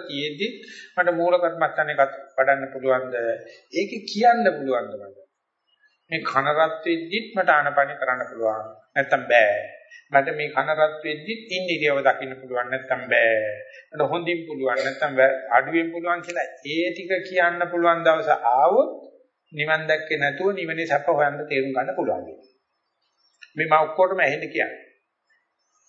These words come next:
මේ කයට තියෙන ආශාව සහ ජීවිතේ තියෙන ආශාව නිසායි කෙස් ගහක් ඉදෙන්න බෑ. කුරුලෑවක් එන්න බෑ. කන ඩිංගිත්තක් රත් වෙන්න බෑ. කටට කෙල ටිකක් උනන්න බෑ.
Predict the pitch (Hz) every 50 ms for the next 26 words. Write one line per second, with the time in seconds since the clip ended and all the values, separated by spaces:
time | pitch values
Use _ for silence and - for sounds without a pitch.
0 | _ _ _ _ _ _ _ _ _ - 165 170 170 - - 120 135 147 156 165
1 | 165 175 165 170 175 175 175 170 160 135 139 147 - - 147 151 151 156 151 -
2 | 170 190 190 160 151 160 156 156 151 160 156 156 - 170 160 156 131 131 135 139
3 | 139 143 151 151 156 156 151 151 135 - 156 123 101 - - 101 - - - _
4 | _ _ _ _ _ _ _ _ - 151 143 - - - - 135 131 147 - -
5 | - - 143 131 131 113 110 110 101 - - - - - - - - - _ _
6 | _ _ _ _ - 170 165 165 170 170 160 156 151 151 160 160 - - 156 139
7 | 131 135 127 123 117 - - - - - - - - _ _ - _ _ - -
8 | 147 151 165 165 156 170 165 165 160 165 165 - 170 156 - - 139 135 - -
9 | 151 131 123 120 110 107 104 98 - - - - - - - - - _ _ -
10 | 139 143 156 160 170 175 170 160 147 156 151 160 156 160 156 156 - 170 143 139
11 | 135 131 127 127 113 110 104 - - -